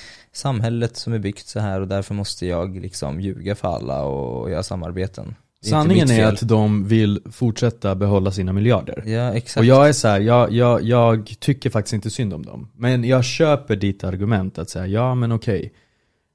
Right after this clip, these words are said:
Speaker 2: Eh, så här, respekt för imperiet de har byggt upp. Alltså,
Speaker 1: Men gör något bra med det då.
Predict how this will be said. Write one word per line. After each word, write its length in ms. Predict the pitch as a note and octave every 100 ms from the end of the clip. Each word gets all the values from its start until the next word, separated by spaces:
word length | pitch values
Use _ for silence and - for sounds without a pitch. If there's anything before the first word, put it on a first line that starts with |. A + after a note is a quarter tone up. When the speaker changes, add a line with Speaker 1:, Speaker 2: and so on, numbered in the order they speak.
| _ C2+
Speaker 2:
Eh, 180 | D2+ G#1 G1+ - -
så 100 | F#2+
här, 260 | A1 - - _ _ _ _ _
respekt 680 | A2 A#2 - D#3 C3 - -
för 360 | - A#2 G#2+ A#2+
imperiet 680 | A2+ - B2 A2+ G#2 G#2 -
de 160 | G2+
har 60 | F#2+
byggt 280 | G2+ - -
upp. 260 | - - - _ _ G2+
Alltså, 340 | F#2+ G#2+ F#2+
Speaker 1:
Men 100 | G#2
gör 80 | B2
något 140 | A#2
bra 220 | A2 C#3+ D#3
med 180 | G#1+
det 40 |
då. 80 | D2+